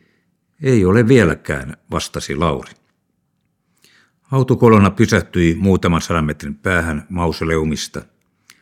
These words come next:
Loppumatka kuljettiin jalkaisin. Korean televisio oli jälleen paikalla ja kuvasi valtuuskunnan saapumisen mausoleumille illan uutislähetyksiä varten.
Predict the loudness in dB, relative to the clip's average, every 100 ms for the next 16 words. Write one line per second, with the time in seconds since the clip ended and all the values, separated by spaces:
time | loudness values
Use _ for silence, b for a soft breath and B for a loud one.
0 | b -2 -2 0 -2 -2 -2 -2 2 2
1 | 2 -2 -2 0 0 -2 -6 -8 -8 -12
2 | -16 _ _ _ _ _ _ _ _ _
3 | -2 0 2 2 2 2 2 0 0 0
4 | 0 -2 -2 0 2 2 0 -2 0 0
5 | 0 -2 -2 -2 -2 -4 -2 -2 -2 -2
6 | -6 -6 -4 -4 -2 -2 -4 -4 -8 -8
7 | -6 -4 -4 -4 -4 -4 -4 -6 -8 -10
8 | _ b b _ -6 -4 -6 -6 -4 -2
9 | -4 -10 -6 -4 -4 -8 -10 -10 -8 -6
10 | -6 -10 -20